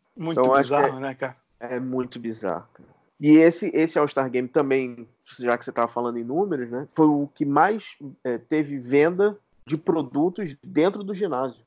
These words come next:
Speaker 2: Um recorde
Speaker 1: Hum.
Speaker 2: na liga, bateu o rec-, recorde de dois mil e dez, que foi em Dallas.
Speaker 1: Aham, eu acho que eles acertaram, Pedro. Você diz que não, mas eu acho que eles acertaram.
Speaker 2: Eu acho que a gente tem que ver. Acho que ano que vem eles, eh, vai ser a prova do,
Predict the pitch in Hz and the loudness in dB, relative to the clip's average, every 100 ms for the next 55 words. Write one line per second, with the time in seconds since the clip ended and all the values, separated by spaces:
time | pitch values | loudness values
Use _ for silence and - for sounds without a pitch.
0 | - 67 151 127 131 160 175 185 147 131 | -18 -14 -12 0 4 4 2 -2 -2 -4
1 | 113 120 147 170 147 147 - 143 151 170 | -6 -8 -12 -4 0 0 0 0 0 0
2 | - - 127 135 147 147 135 - 135 135 | -8 -14 -6 -6 -6 -10 -14 -6 -4 -4
3 | 147 143 147 143 139 151 120 117 113 _ | -4 -4 -4 -4 -2 0 0 -2 -6 _
4 | _ - - 127 123 151 110 196 233 185 | _ -10 -4 2 4 4 2 -2 -8 -10
5 | - - 208 170 180 180 175 175 170 - | -14 0 4 4 2 0 0 -2 -6 -2
6 | 135 135 135 131 127 135 - 156 147 - | 0 0 -6 -8 -8 -8 -6 -6 -6 -10
7 | 135 143 143 147 135 139 151 156 - _ | -8 -8 -6 -4 -4 -6 -12 -12 -12 _
8 | - 131 139 _ - - 339 - - 277 | -18 -16 -16 _ -4 -2 -2 -4 -10 -4
9 | 285 - 269 233 147 123 123 - 185 196 | -4 -4 -4 0 2 2 2 -2 -2 -2
10 | 190 139 151 170 165 151 - 131 104 110 | -2 2 2 4 0 -4 -6 -6 -6 -8
11 | 113 120 139 139 - 139 127 - 120 120 | -10 0 0 0 0 2 2 2 0 0
12 | 120 117 104 98 | -2 -2 -2 -6